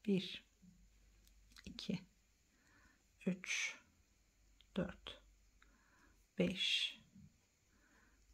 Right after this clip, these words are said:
altı, yedi, sekiz tane sık iğne. Bir, iki,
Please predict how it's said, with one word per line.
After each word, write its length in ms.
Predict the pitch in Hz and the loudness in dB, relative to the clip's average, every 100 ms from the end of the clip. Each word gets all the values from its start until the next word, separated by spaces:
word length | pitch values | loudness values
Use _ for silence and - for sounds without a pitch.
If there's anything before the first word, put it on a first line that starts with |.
| - | -4
altı, 560 | - 170 170 - - 180 - - - _ _ _ _ _ _ _ - | 2 2 2 -4 -12 -12 -14 -20 -20 _ _ _ _ _ _ _ 4
yedi, 540 | 185 170 165 196 233 - - _ _ - - - _ - | 6 6 4 0 -2 -6 -20 _ _ -20 -20 -20 _ -20
sekiz 600 | - 208 202 180 175 - | 0 4 4 2 -4 -2
tane 400 | 165 156 160 185 | -2 -2 -2 -4
sık 380 | - - 208 - | -2 0 2 6
iğne. 340 | 202 196 196 196 - _ | 8 8 4 0 -6 _
Bir, 320 | 185 170 165 - - | 4 4 0 -10 -2
iki, 400 | 180 - - | 0 0 -4